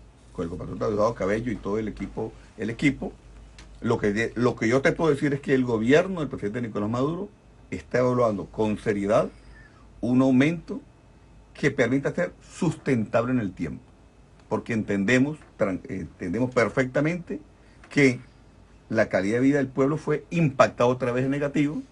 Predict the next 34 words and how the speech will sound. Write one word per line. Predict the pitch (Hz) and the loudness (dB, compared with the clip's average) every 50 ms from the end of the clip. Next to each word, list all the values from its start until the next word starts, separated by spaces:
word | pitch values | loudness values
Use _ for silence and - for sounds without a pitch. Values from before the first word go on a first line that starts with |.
| - - - - - - - | -20 -20 -20 -20 -20 -10 -8
y | 113 107 | -8 -8
que | - - 110 98 | -4 -4 -2 -2
los | 98 101 | -2 -2
esfuerzos | 95 - - - 139 151 131 113 - - 85 - - - - - - - - | -4 -6 -2 4 4 4 4 2 -2 -10 -16 -18 -18 -20 -20 -20 -20 -20 -12
que | - 95 | -10 -8
hizo | 92 - | -4 -4
el | 131 127 | -4 -4
presidente | 127 113 - 107 107 127 | -4 -6 -6 -6 -4 -2
Nicolás | 127 131 127 135 139 143 | -2 -2 -2 -2 -2 0
Maduro | 151 156 170 175 185 214 269 - - - - - - - - - - - - - - - | 2 2 2 0 -2 -4 -6 -10 -18 -20 -20 -20 -20 -20 -20 -20 -20 -20 -20 -20 -14 -6
durante | 95 101 98 98 95 90 - 113 | -4 -2 -2 -2 -2 0 0 2
meses | 131 180 208 202 - 110 90 - | 4 4 4 2 0 -4 -6 -2
se | - 139 120 | 0 0 0
diluyeron, | 123 113 110 92 85 98 104 113 113 113 - - 87 - - | 0 0 -2 -2 -2 -2 -2 -2 -4 -6 -8 -10 -14 -16 -10
se | - 107 | -6 -4
diluyeron | 98 92 87 87 87 95 104 110 | -4 -4 -2 -2 -2 -2 -4 -4
en | 98 | -6
apenas | - - 95 101 98 | -8 -8 -8 -8 -8
semanas. | - - 104 - 69 - - - - - - - - - - - | -10 -12 -14 -14 -16 -20 -20 -20 -20 -20 -20 -20 -20 -20 -14 -10
Pero | - - | -10 -10
estoy | - - 120 123 | -6 -6 -4 -2
seguro | 143 127 123 127 135 127 | -2 0 0 0 -2 -2
que | - 104 92 - - - - - - - - | -4 -6 -8 -8 -12 -20 -20 -20 -20 -16 -6
habrá | - 90 90 95 101 104 110 123 - - | -4 -2 0 2 4 4 4 4 2 -2
respuestas | 117 117 - - - - 117 113 - - 123 120 | -4 -6 -6 -6 -4 -4 -4 -4 -4 -6 -10 -6
pronto | - 117 110 107 107 104 - 117 117 - - - - - - | -4 -2 -2 -2 -2 -4 -8 -12 -14 -14 -18 -20 -20 -14 -10
de | - - | -10 -6
parte | - 92 92 - 120 | -4 -4 -4 -4 -6
del | 120 120 | -4 -4
gobierno | 110 101 104 113 123 143 143 | -2 0 0 0 0 -2 -4
para | - 107 92 | -4 -6 -8
la | 90 | -8
clase | - 90 92 - | -8 -10 -10 -10
trabajadora. | - - - - - - - | -10 -10 -10 -10 -10 -12 -14